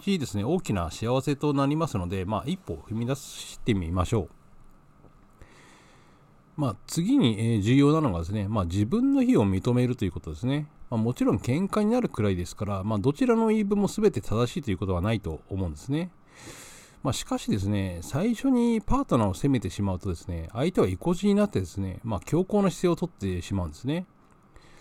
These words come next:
で、まあ、こじれてしまう前にですね、まず自分の非を認めて謝罪しましょう。で、もしですね、自分に全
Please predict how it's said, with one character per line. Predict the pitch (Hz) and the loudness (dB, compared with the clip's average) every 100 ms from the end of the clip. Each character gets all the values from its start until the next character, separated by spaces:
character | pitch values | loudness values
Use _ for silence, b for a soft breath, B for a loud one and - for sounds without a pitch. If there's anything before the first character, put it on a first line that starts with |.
| b - | b -4
で、 | 135 | 0
ま | 127 | 0
あ、 | |
こ | - 123 | 2 2
じ | 175 | 4
れ | 294 | 2
て | 123 | 2
し | - 117 | 0 2
ま | 120 | 2
う | 110 | 4
前 | 139 123 | 4 4
に | 82 | 0
で | |
す | 78 107 | -4 -4
ね、 | 95 | -2
ま | 131 | 0
ず | 98 | -2
自 | 78 104 | -2 0
分 | 190 226 | 0 0
の | 220 | 2
非 | 240 | 2
を | |
認 | 110 87 98 | 2 0 -2
め | 98 | -2
て | 92 131 | -2 -2
謝 | - | -2
罪 | 92 110 | 0 -2
し | 98 | 0
ま | 101 | -2
し | 90 | -2
ょ | 95 - - - - _ _ | -4 -8 -20 -20 -20 _ _
う。 | B B B B - | B B B B -6
で、 | |
も | 120 262 | -2 -2
し | - 254 | 2 2
で | 107 | 4
す | 104 | 0
ね、 | 85 | 0
自 | 101 | 0
分 | 131 190 208 | 0 0 0
に | 180 | 2
全 | 170 | 0